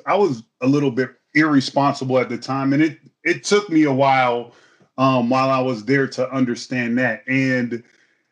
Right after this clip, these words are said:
I ju-, I just didn't know. And I can't, I can't, I can,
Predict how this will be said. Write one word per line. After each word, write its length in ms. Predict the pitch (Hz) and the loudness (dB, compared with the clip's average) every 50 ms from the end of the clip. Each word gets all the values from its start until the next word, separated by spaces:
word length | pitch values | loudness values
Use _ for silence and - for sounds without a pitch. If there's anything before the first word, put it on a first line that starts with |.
| _ _ _ _ _ _ _ _ _ _ _ _ _ | _ _ _ _ _ _ _ _ _ _ _ _ _
I 160 | - 123 156 151 | 2 4 4 4
ju-, 260 | 135 123 139 170 - - | 2 0 0 -2 0 -2
I 100 | 117 120 | -4 -6
just 380 | 117 104 113 147 165 147 - - | -6 -4 -4 -4 -4 -4 -6 -6
didn't 280 | 170 147 127 113 117 | -6 -6 -4 -2 0
know. 300 | 131 156 190 185 143 107 | 2 2 2 2 0 -2
And 140 | 101 107 123 | -4 -4 -4
I 80 | 139 139 | -4 -6
can't, 340 | - - 151 151 143 - | -4 -2 -2 -2 -2 -2
I 140 | 120 127 143 | -4 -4 -4
can't, 260 | 143 - 156 143 - | -4 -4 -6 -6 -2
I 140 | 127 135 131 | -2 -4 -4
can, 180 | 131 - 156 | -4 -8 -14